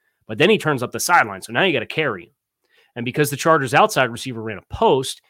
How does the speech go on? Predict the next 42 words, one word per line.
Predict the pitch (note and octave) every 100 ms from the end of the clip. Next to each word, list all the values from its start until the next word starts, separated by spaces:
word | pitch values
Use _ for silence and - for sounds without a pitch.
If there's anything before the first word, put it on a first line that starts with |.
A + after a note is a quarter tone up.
| _ -
it | A#2+
ran | C#3 D3
DeShon | B2+ - C3 A#2
Elliott | D#3 F3 B2+
out | G#2 F#2
of | F2
there. | - - - _ _ _ _ _
And | A#2 A#2
that's | D3 F3+
what | - D#3+
created, | - D3 C#3 C3 A#2+
right | A#2+ C#3
after | D3 C3+ B2
Zach | C#3 B2+
Sieler | - D#3 D3 B2+
missed | A#2 A#2 B2+ D3+ -
the | B2
third | B2 C#3+ C3
and | B2
five | - A#2+ A#2+
sack | - C3+ D#3+ - _ _ _ _ _
that | A2 B2 A#2+ - _ _ _ _ _ -
was | C#3+ C3 B2
on | B2+
the | A2+
first | - C3+ -
possession | B2 B2+ B2+ A2
for | A#2+
the |
Chargers | - B2+ B2+ A#2+
after | A2+ A2
the, | G#2+ F#2+
the | A2+
turnover | - A#2+ A#2
in | A2
the | G#2+
red | A2+
zone | A2+ G#2+
for |
the | G#2+
Dolphins, | A#2 D3+ A2+ G#2+ - _ _ _ _ _ _ _ _ _ _ _ _ _
that | A#2 C#3+ D3+